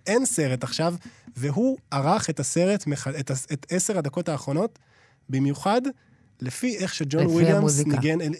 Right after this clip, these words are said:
Speaker 2: זה
Speaker 1: ניצח.
Speaker 2: מורגש. אז תקשיב, זה, זה, הדבר הזה באמת, באמת מורגש,
Speaker 1: זאת
Speaker 2: זה כל כך
Speaker 1: אופרה.
Speaker 2: זה אופרה. אבל אתה חייב לראות סרטון שלהם ביחד, אני אומרת לך, הם פשוט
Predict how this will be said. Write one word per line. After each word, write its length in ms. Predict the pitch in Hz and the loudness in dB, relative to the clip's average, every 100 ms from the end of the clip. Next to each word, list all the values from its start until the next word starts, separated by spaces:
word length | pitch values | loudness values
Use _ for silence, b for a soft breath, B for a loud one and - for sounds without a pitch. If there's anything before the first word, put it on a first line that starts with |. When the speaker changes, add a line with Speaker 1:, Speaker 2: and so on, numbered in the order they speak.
| 147 | 2
Speaker 2:
זה 120 | 247 | 4
Speaker 1:
ניצח. 120 | 262 247 | 6 4
Speaker 2:
מורגש. 420 | 226 254 208 - | 4 2 0 -2
אז 160 | 226 175 | -2 -2
תקשיב, 320 | 262 311 320 | -2 0 0
זה, 140 | 208 214 | 0 -2
זה, 260 | 190 214 214 | 0 2 2
הדבר 240 | 208 202 | 2 4
הזה 200 | 262 254 | 2 2
באמת, 420 | 220 214 190 160 | 2 2 2 2
באמת 340 | 190 202 170 170 | 2 2 2 0
מורגש, 280 | 180 208 | 2 4
Speaker 1:
זאת 100 | 196 | 6
Speaker 2:
זה 80 | 214 | 6
כל 140 | - 285 | 8 8
כך 100 | 349 | 8
Speaker 1:
אופרה. 380 | 370 311 156 110 - - | 6 6 4 2 -4 -4
Speaker 2:
זה 120 | 156 | -2
אופרה. 320 | 139 - 110 113 _ B B | 0 -2 -4 -12 _ B B
אבל 180 | 185 214 | 2 2
אתה 120 | 202 | 2
חייב 220 | 185 220 | 2 2
לראות 260 | 254 240 247 | 4 4 2
סרטון 300 | 214 220 190 | 2 2 2
שלהם 280 | 214 190 180 | 2 4 4
ביחד, 340 | 180 175 151 | 2 2 2
אני 120 | 147 | 4
אומרת 220 | 151 180 - | 4 2 0
לך, 80 | 156 | 0
הם 180 | 143 139 | 0 0
פשוט 260 | 139 127 | 0 0